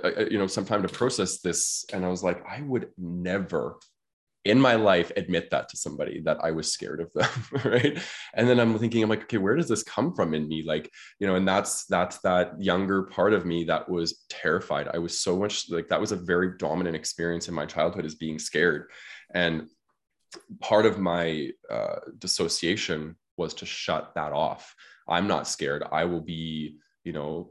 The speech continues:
controlling. I will be, I will, I will do anything but feel the fear," because the fear was a very out of control experience. So I tried my, my best to never, ever experience that again. And that shut me off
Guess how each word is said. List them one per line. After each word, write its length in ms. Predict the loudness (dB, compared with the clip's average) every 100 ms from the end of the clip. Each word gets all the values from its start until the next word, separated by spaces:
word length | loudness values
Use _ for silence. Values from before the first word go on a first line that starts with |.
| -10
controlling. 600 | -8 0 4 6 4 2
I 100 | 2
will 140 | 0
be, 240 | 0 -2 0
I 100 | 0
will, 240 | 0 0 0
I 60 |
will 100 | -2
do 220 | 0 -4 0
anything 520 | 2 2 2 -4 -4 -4
but 160 | -4
feel 260 | -4 -6 -6
the 80 | -8
fear," 340 | -8 -6 -4
because 280 | -6 -10 -12
the 80 | -12
fear 260 | -6 -4 -2
was 100 | -4
a 60 |
very 220 | -4 -4 -2
out 100 | -2
of 140 | -4 -8
control 400 | -16 -10 -10 -10
experience. 580 | -10 -6 -4 -4 -6 -4
So 80 | -4
I 60 |
tried 380 | -4 -4 -4 -6 -18 -20 -12
my, 280 | -4 -2 -2 -4
my 120 | -4
best 300 | 0 0 -2
to 80 | -4
never, 400 | -4 -2 -2 -2
ever 220 | -2 -4
experience 520 | -6 -8 -8 -8 -10 -10
that 120 | -10
again. 380 | -6 -4 -4 -4 _ _ _ _ _ _ _ _ _ _ _ _ _ _ _ _ _ _ _ 2
And 340 | 4 6 4 0 _ _ _ _ _
that 280 | -2 2 2
shut 220 | 2 0 0
me 120 | 0
off 420 | 0 -2 -8